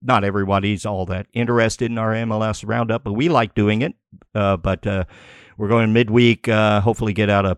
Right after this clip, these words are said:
preview of the Portland match and do an M L S roundup at that time. But I think, uh, for this show, we've talked on and on enough. And, uh, I'm your host, Mike Turner.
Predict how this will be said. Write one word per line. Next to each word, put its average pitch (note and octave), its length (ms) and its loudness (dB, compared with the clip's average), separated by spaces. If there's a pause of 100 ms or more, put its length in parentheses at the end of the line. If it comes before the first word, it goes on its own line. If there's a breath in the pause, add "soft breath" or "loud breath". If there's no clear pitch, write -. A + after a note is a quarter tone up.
(140)
preview D3+ 560 6
of G#2 60 2
the G2 80 -4
Portland D3 380 2
match A#2+ 300 0
and A2+ 140 -4
do G2+ 160 -4
an G2 80 -4
M G2 140 -4
L F#2+ 180 -4
S F2+ 160 -6
roundup B2+ 540 2 (180)
at G2 220 -8
that B2 240 0
time. C#3+ 380 0 (680 soft breath)
But G2 120 2
I G2 120 4
think, C3+ 380 2
uh, A2+ 220 6
for G#2 260 0
this C#3 260 4
show, D3 500 2 (280)
we've A#2+ 320 2
talked D#3 340 2 (100)
on D3 260 0
and C#3 120 2
on C3 340 2
enough. G#2 640 -4 (720 soft breath)
And, G2+ 440 4
uh, G2 280 4
I'm D#3+ 200 2
your E3 100 0
host, C#3+ 260 0
Mike A2+ 240 -2
Turner. G3 320 -4